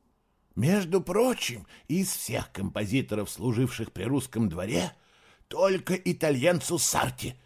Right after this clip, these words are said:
был пожалован такой же чин. Кроме придворной и театральной службы, Василий Пашкевич занимался педагогической деятельностью.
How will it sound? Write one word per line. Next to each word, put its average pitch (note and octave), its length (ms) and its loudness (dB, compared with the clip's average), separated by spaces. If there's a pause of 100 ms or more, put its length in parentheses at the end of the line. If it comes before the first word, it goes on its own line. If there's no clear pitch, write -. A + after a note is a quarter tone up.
(160)
был C#3 240 2
пожалован B2 580 2
такой G2+ 320 -6
же F#2 140 -4
чин. - 240 -8 (680)
Кроме D3+ 300 4
придворной F3+ 640 4
и F#3 180 2
театральной C#3+ 840 -2
службы, - 480 -6
Василий A3 500 -4
Пашкевич - 680 -4 (300)
занимался G2+ 600 -4
педагогической A2+ 920 -4
деятельностью. B2+ 920 -6